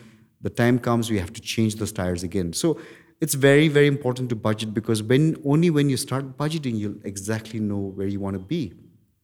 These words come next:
Um, we'd gone for a holiday recently. I mean, that's something that we have, uh, as a culture in our family, but it's not like, you know, and you know, when you go for a holiday, you can spend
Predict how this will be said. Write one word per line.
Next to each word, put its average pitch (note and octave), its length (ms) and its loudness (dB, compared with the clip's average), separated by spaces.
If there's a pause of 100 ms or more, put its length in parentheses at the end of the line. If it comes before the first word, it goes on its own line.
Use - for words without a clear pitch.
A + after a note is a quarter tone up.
(460)
Um, G2+ 260 -2 (680)
we'd B2+ 120 4
gone C3+ 180 4
for C#3 120 0
a B2+ 40 0
holiday B2 400 2
recently. A#2 640 0
I G2+ 100 -2
mean, G2+ 220 -2
that's G#2 200 0
something A2+ 300 0
that G2+ 160 0
we G2 220 -4
have, G2+ 280 -6 (120)
uh, F2+ 240 -4
as F#2+ 160 -4
a - 20 -10
culture G2 340 -4
in G2+ 240 -2
our G2+ 200 -6
family, G2 460 -6
but G2+ 220 -6 (440)
it's D3 120 -6
not F#3 200 0
like, C3+ 280 -2
you A#2 60 -2
know, A2+ 140 0
and A#2+ 200 2
you C#3 80 4
know, C#3+ 120 6
when C3+ 120 6
you B2 100 0
go A#2 80 0
for A#2 140 -2
a G#2+ 60 2
holiday, G#2+ 320 2
you G#2+ 100 2
can G#2 120 0
spend G2+ 500 -2